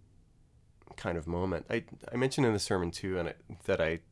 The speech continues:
<laughs> also blogged about this. I'll say it one more time. So you get it in sermon, in blog,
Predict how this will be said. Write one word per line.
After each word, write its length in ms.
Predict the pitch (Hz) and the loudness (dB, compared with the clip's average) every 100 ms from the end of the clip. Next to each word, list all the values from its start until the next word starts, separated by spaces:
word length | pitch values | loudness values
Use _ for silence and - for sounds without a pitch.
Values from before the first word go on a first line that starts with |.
| - | -12
<laughs> 240 | - - | -12 -6
also 320 | - 92 - - | -4 -4 -6 -4
blogged 340 | 90 95 101 | 2 2 2
about 300 | 92 92 - | 0 -2 -4
this. 220 | 85 - | -8 -6
I'll 80 | 87 | -4
say 180 | - 90 | -2 -2
it 100 | - | -2
one 120 | 98 | -2
more 120 | 90 | -2
time. 300 | - 101 78 | 2 2 2
So 120 | - | -2
you 60 | 98 | 0
get 160 | 95 87 | 0 0
it 60 | |
in 100 | 104 | 0
sermon, 540 | - 151 143 139 113 - | 6 10 12 12 10 4
in 160 | 101 101 | 2 6
blog, 440 | 98 92 98 | 8 8 6